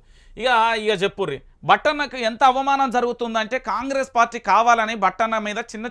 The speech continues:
చూపు చూస్తున్నది. ఈరోజు బట్టన్న అదే ఖమ్మం జిల్లాకు సంబంధించి ఎంతమంది ప్రజలకు ఎంత మంచిగా సేవ చేస్తా ఉన్నాడు. ఇదే బట్టన్న వల్ల భార్యకు సంబంధించి, నందిత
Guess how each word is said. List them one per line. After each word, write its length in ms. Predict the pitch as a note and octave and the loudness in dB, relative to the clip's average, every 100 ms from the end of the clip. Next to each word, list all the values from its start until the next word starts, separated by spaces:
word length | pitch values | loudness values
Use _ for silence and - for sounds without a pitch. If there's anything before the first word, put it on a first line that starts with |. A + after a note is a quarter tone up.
| B3+ | -8
చూపు 140 | A3+ | -8
చూస్తున్నది. 480 | F#3+ F3 D3 B2 G2 _ _ _ _ _ _ _ _ - | -8 -10 -10 -12 -14 _ _ _ _ _ _ _ _ -8
ఈరోజు 260 | E3+ G#3+ G#3+ | -4 -2 2
బట్టన్న 580 | F#3+ F#3+ A#3+ A3 G#3+ B3 _ _ - | 2 2 0 2 2 0 _ _ 0
అదే 200 | D#3+ B3+ | 2 2
ఖమ్మం 300 | B3 A3+ B3+ | 2 0 0
జిల్లాకు 320 | B3 B3 B3 | 0 2 2
సంబంధించి 480 | A#3 A3+ A#3 A3+ A3+ | 0 -2 -2 -4 -4
ఎంతమంది 760 | G#3 B3 A#3+ A#3+ A3+ A#3 A3+ - - | -2 -2 -2 -4 -6 -6 -6 -10 -6
ప్రజలకు 380 | F3 F#3 A#3 A3+ | -4 -2 -2 -4
ఎంత 180 | G3+ A#3+ | -4 -2
మంచిగా 340 | A#3 A3 A3+ | -2 -2 -4
సేవ 220 | A3 A3 | -2 -2
చేస్తా 300 | G#3+ G#3+ A3 | -2 -2 0
ఉన్నాడు. 280 | G#3 G3+ G#3+ - - - | 0 0 -4 -8 -20 -8
ఇదే 300 | C#3+ F#3+ C#4+ | 0 6 8
బట్టన్న 420 | B3 A#3+ C4 B3+ | 8 6 4 4
వల్ల 220 | B3+ B3 | 6 8
భార్యకు 400 | A#3+ G3+ A3+ A#3 | 6 6 4 2
సంబంధించి, 480 | - G#3+ A3 A3 - | -2 -4 -4 -8 -6
నందిత 320 | F#3+ F#3+ A3 | -4 -4 -2